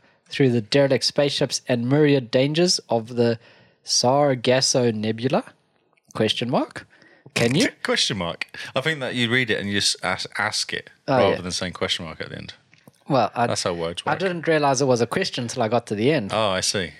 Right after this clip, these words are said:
Speaker 2: Okay.
Speaker 1: Um, so it looks quite cool, very cartoony, quite fun. And the fact that it's coming to Game Pass means there's no excuse you shouldn't try it out.
Speaker 2: Exactly. Unless you haven't got Game Pass.
Speaker 1: Step one.
Speaker 2: And it's a dollar for three months, so you should get
Speaker 1: Get
Speaker 2: Game
Speaker 1: Game
Speaker 2: Pass.
Speaker 1: Pass.
Speaker 2: Yeah.
Speaker 1: Right now, you should have so much Game Pass that you're giving it away in Christmas stockings.
Speaker 2: That's right.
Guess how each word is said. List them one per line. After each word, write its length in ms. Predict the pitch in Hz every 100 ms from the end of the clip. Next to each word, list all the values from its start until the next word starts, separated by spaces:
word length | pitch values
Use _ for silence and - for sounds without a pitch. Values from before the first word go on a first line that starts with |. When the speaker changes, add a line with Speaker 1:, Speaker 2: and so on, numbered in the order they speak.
| 120
Speaker 2:
Okay. 100 | -
Speaker 1:
Um, 360 | 113 113 107 - _
so 140 | - 175
it 300 | 208 208 196
looks 200 | 277 302
quite 260 | - 180 -
cool, 240 | 196 220
very 240 | 151 170
cartoony, 520 | 151 160 - 160 170 190
quite 240 | - 139
fun. 220 | - 147 202
And 160 | 170
the 40 | 156
fact 220 | - 165
that 80 | 143
it's 100 | 127
coming 200 | 143 131
to 80 | 117
Game 220 | 139 147
Pass 320 | 143 123 -
means 240 | 127 123 117
there's 140 | 117
no 240 | 127 151
excuse 480 | 151 139 - 135 -
you 80 | 123
shouldn't 280 | - 127 117
try 180 | 127 110
it 60 |
out. 220 | 92 78 101
Speaker 2:
Exactly. 480 | 95 123 - 82 - _
Unless 240 | - 104
you 40 | 110
haven't 100 | 92
got 120 | 87
Game 140 | 95
Pass. 300 | 82 82 - - _ _ - -
Speaker 1:
Step 320 | - 123 -
one. 220 | 107 87
Speaker 2:
And 100 | 110
it's 120 | 95
a 40 | 90
dollar 280 | 101 87 82
for 120 | 90
three 140 | 92
months, 240 | 87 82 -
so 80 |
you 120 | 82 78
should 140 | 87
get 140 | 113 82
Speaker 1:
Get 100 | 85
Speaker 2:
Game 100 | 98
Speaker 1:
Game 100 | 80
Speaker 2:
Pass. 120 | 95
Speaker 1:
Pass. 300 | 95 - -
Speaker 2:
Yeah. 80 | - - _ -
Speaker 1:
Right 220 | 139 147
now, 200 | 151 127 127
you 140 | 139
should 240 | 135 - 147
have 180 | 151 -
so 160 | 160
much 220 | 156 -
Game 200 | - 135
Pass 240 | 139 117 107
that 200 | 120 -
you're 60 | 113
giving 280 | 143 131 131
it 60 |
away 220 | 123 117 117
in 100 | 107
Christmas 340 | 131 - 117
stockings. 440 | - 101 - 95 92
Speaker 2:
That's 200 | 85 -
right. 160 | 78